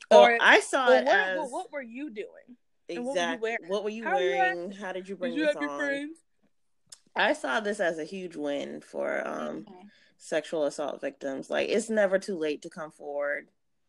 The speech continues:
Speaker 1: and point out your rapist. Point out
Speaker 2: Mm-hmm.
Speaker 1: someone
Speaker 2: Point
Speaker 1: who has
Speaker 2: them
Speaker 1: done
Speaker 2: out.
Speaker 1: you
Speaker 2: Point
Speaker 1: wrong.
Speaker 2: them out. Point them
Speaker 1: Point
Speaker 2: out.
Speaker 1: 'em out and let's get these niggas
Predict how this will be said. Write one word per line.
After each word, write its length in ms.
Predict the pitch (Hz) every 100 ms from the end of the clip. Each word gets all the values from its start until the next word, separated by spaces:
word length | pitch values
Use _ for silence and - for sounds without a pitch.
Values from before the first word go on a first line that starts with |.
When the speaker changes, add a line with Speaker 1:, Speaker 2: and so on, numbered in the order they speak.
| _ _ _ _ _ _ _ _ _ _ _ _
Speaker 1:
and 520 | 156 143 147 143 135 - 202 _ -
point 260 | 285 277
out 180 | 247 247
your 140 | 240
rapist. 640 | 214 185 190 147 - - - _ _ _ _
Point 260 | 262 269 277
out 80 | 269
Speaker 2:
Mm-hmm. 60 | 269
Speaker 1:
someone 240 | 226 214
Speaker 2:
Point 140 | 233
Speaker 1:
who 40 | 240
has 60 | 247
Speaker 2:
them 80 | 247
Speaker 1:
done 120 | 254
Speaker 2:
out. 80 | 180
Speaker 1:
you 120 | 170
Speaker 2:
Point 300 | 170 160 247
Speaker 1:
wrong. 0 |
Speaker 2:
them 260 | 254 262
out. 200 | 269 240 - _
Point 260 | 254 240 254
them 120 | 262
Speaker 1:
Point 220 | 269 330
Speaker 2:
out. 40 | 349
Speaker 1:
'em 60 |
out 160 | 330 311
and 80 | 233
let's 160 | 370
get 160 | - 427
these 180 | 339 320
niggas 340 | 269 269 226